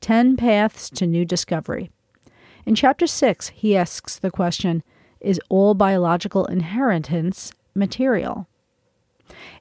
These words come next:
In Rupert's prologue, he quotes the science historian George Sarton, describing the institution as a sort of priesthood. "Truth can be determined only by the judgment of experts.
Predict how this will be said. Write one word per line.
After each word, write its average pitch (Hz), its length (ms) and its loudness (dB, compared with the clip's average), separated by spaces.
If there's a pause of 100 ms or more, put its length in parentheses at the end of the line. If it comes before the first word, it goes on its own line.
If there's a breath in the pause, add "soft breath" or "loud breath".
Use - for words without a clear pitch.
(180)
In 302 360 4 (140)
Rupert's 220 460 2
prologue, 165 520 0
he 220 200 0
quotes - 520 0
the 240 120 0
science 185 420 0
historian 170 600 -2
George 175 400 0
Sarton, 156 540 -4 (320 loud breath)
describing 220 560 2
the 240 180 4
institution 180 720 0 (180)
as 220 140 2
a 254 80 4
sort 294 300 2
of 277 180 0 (140)
priesthood. - 600 -2 (880 loud breath)
"Truth - 540 0 (140)
can 240 180 4
be 208 240 2 (100)
determined 175 640 0 (140)
only 302 260 4
by 269 200 4
the 220 160 0
judgment 165 480 0
of 147 80 -4
experts. - 520 -10